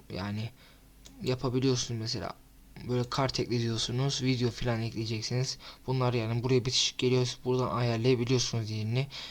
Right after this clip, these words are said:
Sonra zaten işiniz bittikten sonra çarpıya basıyorsunuz. Böyle yani arkadaşlar.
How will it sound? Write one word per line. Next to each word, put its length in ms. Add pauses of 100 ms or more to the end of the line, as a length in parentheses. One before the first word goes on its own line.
(120)
Sonra 200
zaten 240
işiniz 300
bittikten 360
sonra 280
çarpıya 500
basıyorsunuz. 640 (600)
Böyle 300
yani 280
arkadaşlar. 880